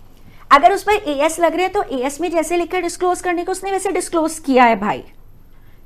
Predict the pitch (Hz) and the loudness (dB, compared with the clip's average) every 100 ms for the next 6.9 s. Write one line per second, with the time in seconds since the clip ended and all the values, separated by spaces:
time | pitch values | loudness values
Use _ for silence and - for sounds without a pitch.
0 | - 339 370 294 - - - 269 320 359 | -8 -2 2 2 -2 -18 2 2 2 2
1 | 415 359 311 349 381 359 311 320 330 359 | 2 2 2 2 2 0 2 2 2 0
2 | 349 294 277 302 349 359 381 320 330 339 | -4 -4 -2 2 0 2 0 2 2 0
3 | 294 349 349 330 349 311 339 349 359 339 | 0 2 2 2 0 2 2 -2 -4 -2
4 | 294 320 311 302 320 320 320 254 247 262 | -4 -2 -2 0 -4 -4 0 2 4 2
5 | 220 208 190 190 - 370 - 403 440 427 | 2 0 0 -2 -6 -8 -4 0 0 -4
6 | - 277 285 233 214 208 202 185 214 | -10 -4 -2 0 0 -2 -6 -6 -6